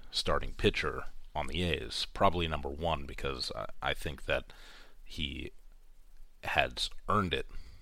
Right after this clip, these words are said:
if he, if he was still on the A's. But with, with all these starting pitchers fighting for spots, basically, you know, what, what do you,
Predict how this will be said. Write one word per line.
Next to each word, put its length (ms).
if 180
he, 120
if 240
he 100
was 160
still 240
on 140
the 120
A's. 280
But 220
with, 300
with 200
all 180
these 220
starting 440
pitchers 640
fighting 500
for 560
spots, 840
basically, 640
you 140
know, 200
what, 260
what 280
do 80
you, 500